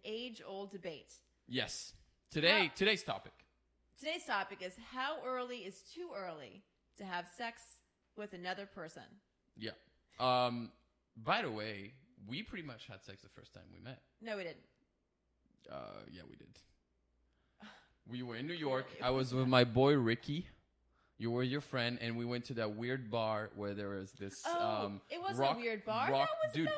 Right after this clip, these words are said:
Speaker 1: was
Speaker 2: Yeah,
Speaker 1: fun.
Speaker 2: they were
Speaker 1: That was
Speaker 2: jamming.
Speaker 1: Prohibition.
Speaker 2: It was, it was. What's the name
Speaker 1: We
Speaker 2: of
Speaker 1: had
Speaker 2: the
Speaker 1: a
Speaker 2: band?
Speaker 1: great time. We were listening to eighties music. You didn't know any of the songs because you're French and you don't know
Speaker 2: Yeah.
Speaker 1: any. You didn't
Speaker 2: I knew the classic. I mean, the dude was, like, jamming, looking at me like.
Speaker 1: I mean, these are, like, eighties pop songs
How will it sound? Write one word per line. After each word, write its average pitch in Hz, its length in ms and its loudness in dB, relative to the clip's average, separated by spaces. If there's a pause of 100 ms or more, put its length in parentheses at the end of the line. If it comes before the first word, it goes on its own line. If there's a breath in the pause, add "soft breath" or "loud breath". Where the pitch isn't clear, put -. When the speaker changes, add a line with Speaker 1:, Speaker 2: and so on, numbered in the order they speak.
Speaker 1:
was 571 80 -2
Speaker 2:
Yeah, - 140 10
Speaker 1:
fun. - 40 8
Speaker 2:
they 175 120 2
were 175 60 2
Speaker 1:
That - 100 0
was 147 80 0
Speaker 2:
jamming. 196 300 2
Speaker 1:
Prohibition. 285 720 -4
Speaker 2:
It 143 60 -2
was, 135 220 -4
it 127 100 -6
was. 120 260 -6
What's 156 200 -6
the - 60 -18
name - 140 -8
Speaker 1:
We 370 80 -2
Speaker 2:
of 415 60 -2
Speaker 1:
had 403 120 4
Speaker 2:
the - 40 2
Speaker 1:
a 285 60 2
Speaker 2:
band? 107 140 -2
Speaker 1:
great 480 240 -4
time. 285 240 -6
We 269 60 -6
were 269 60 -4
listening 294 260 -10
to - 160 -8
eighties 285 260 -6
music. 320 300 -10
You 247 80 -10
didn't 285 160 -6
know 214 180 -4
any 240 240 -4
of 254 60 -8
the 254 80 -10
songs 240 480 -4
because 226 260 -8
you're 175 80 -8
French 214 400 -8
and 240 80 -8
you 226 80 -6
don't 214 140 -4
know 202 100 -2
Speaker 2:
Yeah. 185 160 -2
Speaker 1:
any. 208 160 -4
You 233 120 -8
didn't 240 120 -6
Speaker 2:
I 147 60 0
knew 233 100 0
the 165 120 2
classic. 120 640 -4
I 123 40 -4
mean, 131 140 -2
the 127 80 0
dude 139 220 -2
was, 123 100 -8
like, 110 160 -6
jamming, 123 500 -6
looking 120 220 -10
at 123 80 -6
me 127 80 -8
like. 110 140 -10 (400)
Speaker 1:
I - 20 -8
mean, 277 140 -6
these 320 160 -10
are, 330 80 -12
like, 254 200 -10
eighties 208 340 -12
pop 175 300 -12
songs 165 380 -12